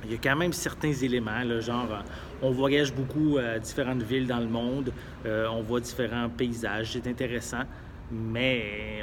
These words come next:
au niveau de l'histoire, c'est vraiment à éviter. Donc, cinq, cinq point cinq sur dix, euh, ça va être ma note. J'espère que vous avez aimé, euh, cette vidéo. Si c'est le cas, n'hésitez pas à mettre un pouce en l'air, à laisser des commentaires. Euh, dites-moi si vous l'avez vu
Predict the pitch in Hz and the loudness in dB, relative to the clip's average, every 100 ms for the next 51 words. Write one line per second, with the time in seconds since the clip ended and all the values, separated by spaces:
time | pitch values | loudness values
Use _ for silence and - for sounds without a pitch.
0 | 113 123 123 143 123 - 110 113 120 123 | -2 -2 -2 -2 -4 -4 -2 0 0 -2
1 | 123 - - 107 104 101 113 - - 135 | -8 -12 -8 -8 -6 -4 -4 -4 -4 -6
2 | - 127 101 98 117 117 117 120 - 175 | -6 -6 -6 -4 -4 -2 -2 -2 -2 -4
3 | 170 - - 190 196 - 196 - 185 - | -4 -10 -6 -4 -4 -4 -4 -4 -6 -4
4 | 151 113 117 139 - - - - - 120 | -6 -4 -4 -4 -8 -12 -12 -12 -6 -4
5 | 117 123 120 131 104 90 87 - - - | -4 -2 -2 -2 -4 -8 -10 -10 -10 -10
6 | - - - 143 - 151 156 147 147 147 | -12 -12 -4 -4 -2 -2 0 0 0 0
7 | 147 160 160 139 - 143 139 127 139 208 | 0 0 0 0 -2 -4 -2 -2 0 -2
8 | 220 226 226 - - 156 - 165 165 147 | 0 -2 -2 -4 -4 -4 -2 0 0 -2
9 | 135 135 147 139 135 127 120 185 175 160 | -2 -2 0 0 0 0 0 0 -2 -2
10 | 147 151 151 - 160 175 - 185 170 139 | 0 0 0 -2 0 0 2 0 0 0
11 | 117 104 147 175 175 - - - - 131 | 0 -2 -2 0 -2 -4 -8 -12 -6 -2
12 | 123 117 117 117 117 147 123 143 - 123 | 2 2 0 -2 -6 -8 -4 -4 -2 -2
13 | 135 - 165 156 143 147 147 143 135 131 | -2 -2 -2 -2 2 4 4 4 4 4
14 | 127 135 139 | 2 0 2